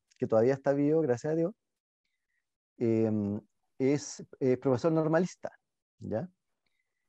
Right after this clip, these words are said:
Y ellos tenían una cultura muy interesante que se ha perdido un poco, ¿ya? Que es que el, el profesor nuevo, porque salían muy jóvenes,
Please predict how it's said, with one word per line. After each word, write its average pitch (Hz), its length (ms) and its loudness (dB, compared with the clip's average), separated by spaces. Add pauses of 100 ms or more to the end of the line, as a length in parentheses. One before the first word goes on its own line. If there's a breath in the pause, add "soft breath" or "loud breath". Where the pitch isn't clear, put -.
(140)
Y 131 80 0
ellos 190 160 4
tenían 180 260 4
una 185 180 4
cultura 175 440 2
muy 202 160 0
interesante 202 580 -2
que 180 80 -4
se 190 140 -4
ha - 20 2
perdido 180 380 2
un 151 120 0
poco, 131 440 -8 (200)
¿ya? 143 200 -10 (560)
Que 151 120 0
es 156 140 -2
que 165 260 4
el, 156 280 2
el 135 160 2
profesor 139 340 2
nuevo, 180 380 4
porque 151 200 2
salían 156 300 0
muy 190 140 -2
jóvenes, 151 520 0